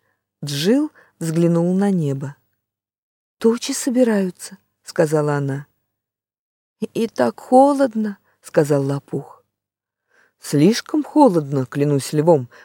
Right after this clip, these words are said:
произнёс Тириан, дуя на руки. «Фу, что за мерзкий запах!» «Будто падалью воняет», задохнулся Юстас. «Может,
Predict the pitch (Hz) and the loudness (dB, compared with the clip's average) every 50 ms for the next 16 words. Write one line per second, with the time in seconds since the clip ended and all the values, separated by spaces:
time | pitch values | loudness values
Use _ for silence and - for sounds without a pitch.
0 | _ _ - 147 143 135 131 135 147 135 127 - - - 139 147 160 156 139 127 | _ _ -4 -2 0 0 0 -2 -4 -4 -4 -6 -4 -2 0 2 2 2 2 0
1 | 127 127 147 147 147 156 170 175 147 123 131 - - - 135 143 - _ _ _ | 0 0 2 2 2 4 4 2 2 0 -2 -8 -12 -14 -14 -16 -16 _ _ _
2 | _ _ _ _ _ _ _ - - - - 151 151 151 151 147 143 139 139 135 | _ _ _ _ _ _ _ -14 -10 -4 -2 0 0 2 0 0 -2 -2 -4 -4
3 | 131 - - - - 147 143 139 156 147 147 147 147 151 147 - - - 165 160 | -6 -10 -8 -4 -2 -2 0 0 0 2 4 4 4 4 2 0 -2 -2 0 2
4 | 170 208 254 254 240 202 - - 139 131 - - - - _ _ _ _ _ _ | 2 2 4 4 2 0 0 -2 -6 -6 -6 -10 -14 -18 _ _ _ _ _ _
5 | _ _ _ _ _ _ _ _ _ _ _ _ - 185 196 196 196 240 254 262 | _ _ _ _ _ _ _ _ _ _ _ _ -6 -6 -4 -2 2 2 2 2
6 | - _ _ - 277 262 - _ 269 277 269 262 240 190 220 220 220 202 226 208 | 2 _ _ -2 -2 -2 0 _ 2 4 4 4 4 2 2 0 2 0 0 2
7 | 220 233 233 233 233 233 220 214 202 196 - _ - - - - - _ - 156 | 2 2 2 2 2 2 2 0 0 -2 -4 _ -14 -20 -20 -20 -20 _ -10 -8
8 | 143 170 165 190 175 - - 185 175 - - 185 175 175 196 180 - - - 170 | -4 -2 -2 -2 -2 -2 -2 -4 -4 -4 -4 -6 -4 -4 -4 -4 -6 -8 -12 -12
9 | 165 - - _ _ _ _ _ _ _ _ _ _ _ _ 160 160 170 185 190 | -12 -12 -16 _ _ _ _ _ _ _ _ _ _ _ _ -6 -4 -2 0 0
10 | 196 190 202 202 | 2 2 0 -2